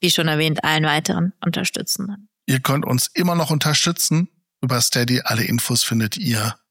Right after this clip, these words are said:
Speaker 2: in den Shownotes. Wir hoffen auch, dass wir nächstes Jahr dann mal nach Reading kommen. Dann können wir euch ein bisschen mehr Input liefern als
Speaker 1: <laughs>
Speaker 2: Dankeschön für die Unterstützung. Äh, womit ihr uns aber auch immer unterstützen könnt,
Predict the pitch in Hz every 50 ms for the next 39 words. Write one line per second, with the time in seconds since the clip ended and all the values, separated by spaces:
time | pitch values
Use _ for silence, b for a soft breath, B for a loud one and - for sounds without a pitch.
0 | _ _ _ _ _ _ _ _ _ - 120 117 117 117 113 113 - - - 117
1 | 120 120 113 113 - - 127 127 135 131 127 123 123 123 - - - 160 170 190
2 | 226 170 143 127 117 113 110 107 107 113 127 135 - _ _ _ _ - - 123
3 | 117 - - 123 110 110 - 117 - - 123 117 117 113 - - 113 - - 113
4 | 107 104 107 107 110 110 110 - - _ _ _ _ _ _ _ _ _ - 117
5 | 117 113 104 - - 135 131 135 135 131 131 127 - - 123 117 117 123 131 -
6 | - 113 113 107 - - 117 110 110 113 117 107 - - 117 117 - - - 123
7 | 123 123 127 - - 165 131 131 - - 127 - - 123 127 127 - - 123 117
8 | 120 123 - - - 233 - 123 127 226 - 147 127 120 - - - 127 117 -
9 | - 117 120 117 - 113 - - 135 131 - - 135 127 131 131 - _ _ _
10 | _ _ - 139 131 127 127 135 143 170 175 - - - 160 170 180 - 160 143
11 | - - 147 131 147 143 - 143 131 - - - _ _ - 160 160 185 185 180
12 | - 160 - 160 147 135 - - 143 131 - - - 139 127 - - 143 151 208
13 | 226 233 -